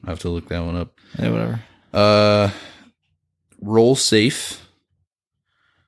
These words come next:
Speaker 1: Don't know what that is.
Speaker 2: This is great audio. Um,
Speaker 1: Yeah, you know.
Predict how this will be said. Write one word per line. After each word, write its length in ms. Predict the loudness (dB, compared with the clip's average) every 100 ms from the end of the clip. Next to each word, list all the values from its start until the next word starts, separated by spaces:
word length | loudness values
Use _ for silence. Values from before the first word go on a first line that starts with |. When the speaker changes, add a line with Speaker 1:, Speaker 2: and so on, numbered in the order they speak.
| _ _ -20 -18 -8
Speaker 1:
Don't 260 | -6 -4
know 380 | -2 0 2 2
what 220 | 2 0
that 240 | 0 0 2
is. 540 | 2 0 -2 -8 -10 _ _ -20 _ -20 _ _ _ _ _ _ _ _ _ _ _
Speaker 2:
This 140 | 0
is 140 | 2 0
great 280 | 2 4 4
audio. 600 | 0 -2 -2 -4 -6 -4
Um, 500 | 0 0 0 -4 -8 _ _ _
Speaker 1:
Yeah, 160 | -6 -4
you 160 | -4 -4
know. 200 | -8